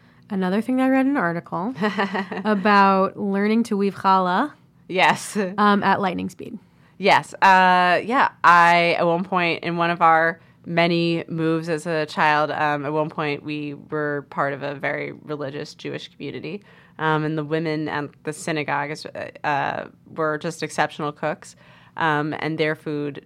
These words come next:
Speaker 2: definitely super influenced me as a kid. Um, and they would sell challah to raise money for the synagogue.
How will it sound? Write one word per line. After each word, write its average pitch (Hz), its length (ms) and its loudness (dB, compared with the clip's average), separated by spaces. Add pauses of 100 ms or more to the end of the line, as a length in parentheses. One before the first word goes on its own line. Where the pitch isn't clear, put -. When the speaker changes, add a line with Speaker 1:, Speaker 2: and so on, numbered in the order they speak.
Speaker 2:
definitely 147 460 -2
super 143 300 -10
influenced 143 480 -8
me 143 120 -6
as 147 120 -8
a - 40 -14
kid. 147 500 -6
Um, 139 260 -4
and 165 160 -4
they 156 140 0
would 151 180 -6
sell 143 640 -2
challah 143 380 0
to - 120 -12
raise 143 240 -10
money 135 300 -8
for - 260 -12
the 147 80 -14
synagogue. 143 540 -8